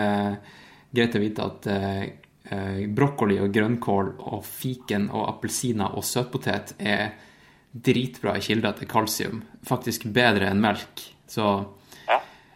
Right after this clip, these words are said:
Speaker 1: eh,
Speaker 2: Banan også.
Speaker 1: Banan også, ja.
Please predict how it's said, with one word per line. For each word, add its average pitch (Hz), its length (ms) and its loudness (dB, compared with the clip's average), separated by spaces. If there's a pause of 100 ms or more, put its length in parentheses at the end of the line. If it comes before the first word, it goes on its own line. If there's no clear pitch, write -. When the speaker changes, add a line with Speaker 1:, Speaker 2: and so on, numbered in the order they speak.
(460)
Speaker 1:
eh, 95 500 0
Speaker 2:
Banan 110 380 6
også. 117 480 2
Speaker 1:
Banan 127 320 6
også, 113 240 0
ja. 120 80 -4